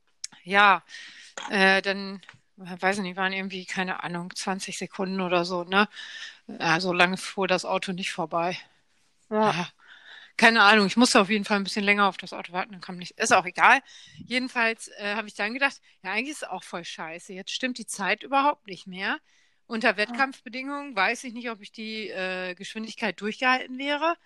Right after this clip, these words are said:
Speaker 1: hätte.“ Und,
Speaker 2: Ja.
Speaker 1: äh, ja, das hab ich mich ein bisschen geärgert, dass ich die
Speaker 2: Ja, das
Speaker 1: Pausentaste
Speaker 2: stimmt schon.
Speaker 1: gedrückt hab. Hätte ich mal weitergelaufen, hätte ich wenigstens gewusst, ob ich's aushalte. So, was
Speaker 2: Ja.
Speaker 1: wollte ich jetzt hier holen? Ach, Kinderriegel.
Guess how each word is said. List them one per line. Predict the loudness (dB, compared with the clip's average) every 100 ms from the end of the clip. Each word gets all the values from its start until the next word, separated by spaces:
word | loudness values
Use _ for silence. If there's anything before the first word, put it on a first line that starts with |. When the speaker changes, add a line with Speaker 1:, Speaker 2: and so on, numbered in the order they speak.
| _ _
Speaker 1:
hätte.“ | -10 -6 -4 -6 -8 -20 -20 -20 _
Und, | -6 -2 0 2 0
Speaker 2:
Ja. |
Speaker 1:
äh, | 0 -4 -4 -6 -8 -4 -4 -4 4
ja, | 6 6 2 -10 -20 _
das | -12 -8 -8 -4
hab | -2
ich | -2
mich | -2 -4
ein |
bisschen | -4 -4 -4
geärgert, | -2 0 0 -4
dass | -8 -8
ich | -4
die | 2
Speaker 2:
Ja, | 6 6
das | 4
Speaker 1:
Pausentaste | 0 -2 -4
Speaker 2:
stimmt |
schon. | -4
Speaker 1:
gedrückt | -2 -2 0
hab. | -2 -2 -14 -14 -8
Hätte | 2 4
ich |
mal | 4 6
weitergelaufen, | 6 4 0 -6 -10 -8
hätte | -10 -10
ich | -14 -12
wenigstens | -10 -8 -8 -10 -10 -14 _ _ _ _ _ _ _ _ _ _ _ _
gewusst, | 0 2 4 2
ob | 0
ich's | -4
aushalte. | -4 -4 -4 -6 -6 -10 -12 -18
So, | -4 0 2
was | 4
Speaker 2:
Ja. |
Speaker 1:
wollte | 4 2
ich | -2
jetzt | -8
hier | -4 -4
holen? | -4 -4
Ach, | -4 -4 -8 -18 -10
Kinderriegel. | -6 2 2 2 -4 -10 -10 -12 -14